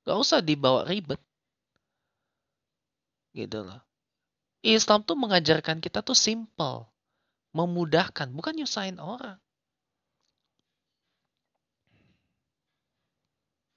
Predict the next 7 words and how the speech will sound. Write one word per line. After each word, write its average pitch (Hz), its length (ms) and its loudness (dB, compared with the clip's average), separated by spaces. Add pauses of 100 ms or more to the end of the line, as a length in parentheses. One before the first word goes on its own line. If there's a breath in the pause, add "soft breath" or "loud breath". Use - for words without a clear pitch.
(200)
Justru 240 600 4 (360)
di 185 80 0
saat-saat 170 480 0
seperti 147 560 -6
ini, 143 80 -10
kita 233 240 -4
disuruh 190 400 0